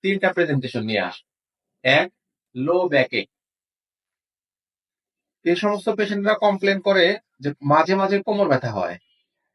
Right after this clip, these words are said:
ব্যথা কোমরে, বাটকে বা থাইয়ের দিকে যায়, এই আশেপাশে থাকে, উপর হয়ে কাজ করলে ব্যথা বাড়ে, আবার রেস্ট নিলে ব্যথা কমে যায়। আরেক গ্রুপের পেশেন্ট আছে, এরা বলে যে,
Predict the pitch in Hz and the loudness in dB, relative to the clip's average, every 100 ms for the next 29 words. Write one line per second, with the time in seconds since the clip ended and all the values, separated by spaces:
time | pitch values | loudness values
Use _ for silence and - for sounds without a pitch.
0 | _ 117 135 160 165 185 170 170 175 175 | _ 0 0 0 -4 -2 -2 0 0 -2
1 | _ _ _ 139 143 135 147 160 160 156 | _ _ _ 0 2 2 -4 -2 -4 -6
2 | _ _ - 131 127 - 143 139 127 131 | _ _ -4 -2 -2 0 0 0 -4 -6
3 | 123 131 143 - _ _ _ _ _ _ | -2 2 0 -2 _ _ _ _ _ _
4 | _ _ _ _ 233 233 170 185 185 185 | _ _ _ _ -6 -2 0 0 0 -2
5 | - 240 196 - - - 165 170 160 165 | 0 0 0 -6 -10 -12 -4 -2 0 0
6 | 160 156 - 160 151 143 165 165 180 302 | -2 -6 -4 -2 0 0 0 0 0 -2
7 | _ _ _ _ - 160 147 139 131 - | _ _ _ _ -4 -2 0 0 -2 -6
8 | 156 196 247 _ _ 110 120 123 139 127 | -4 -4 -4 _ _ -2 -2 -2 -4 -4
9 | 95 90 - _ _ _ _ _ _ _ | -4 -10 -12 _ _ _ _ _ _ _
10 | _ - 143 160 180 196 202 214 202 196 | _ -4 0 2 0 -2 -2 -2 -2 -4
11 | 202 196 196 220 233 160 160 175 143 - | -2 -4 -4 -6 -6 -4 -2 0 -2 -6
12 | - 135 156 170 175 196 | -14 -2 0 0 -2 -6